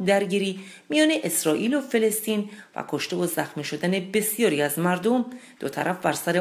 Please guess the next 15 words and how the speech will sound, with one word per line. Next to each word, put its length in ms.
آتشبس 600
دراز 500
مدت 380
توافق 460
کردند. 440
این 120
آتشبس 640
با 140
میانجیگری 720
دولت 400
مصر 600
به 100
دست 280
آمده 280
است. 420